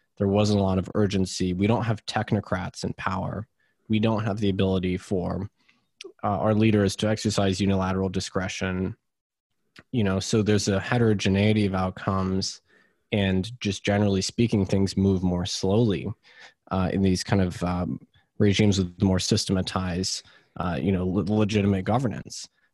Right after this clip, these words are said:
Uh, so there's an unfortunate trade-off there. It seems like we just weren't well equipped to deal with this from an institutional perspective. And I think there's gonna be significant disillusionment, uh, with the Western model, and probably,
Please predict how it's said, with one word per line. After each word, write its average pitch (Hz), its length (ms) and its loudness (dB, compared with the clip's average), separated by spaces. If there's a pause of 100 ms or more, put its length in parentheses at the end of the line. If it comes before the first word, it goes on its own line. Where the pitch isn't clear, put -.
(120)
Uh, 92 160 -4
so - 160 -4
there's 104 200 2
an 101 60 2
unfortunate 101 520 0
trade-off 113 540 -4
there. 95 200 -2
It 95 120 -6
seems 107 280 -2
like 101 160 -8
we 107 120 0
just 98 220 -4
weren't 98 300 -2
well 98 260 -2
equipped 95 300 -6
to 98 80 -4
deal 117 260 2
with 117 100 0
this 92 160 -2
from 95 160 -6
an 95 80 0
institutional 98 560 -4
perspective. - 800 -6 (540)
And 104 160 0
I 107 60 2
think 135 240 0
there's 117 220 2
gonna 117 140 4
be 110 80 4
significant 107 600 0
disillusionment, 107 920 0 (440)
uh, 104 120 2
with 101 160 2
the 104 80 2
Western 98 380 0
model, 107 380 2
and 95 120 0
probably, 101 640 -2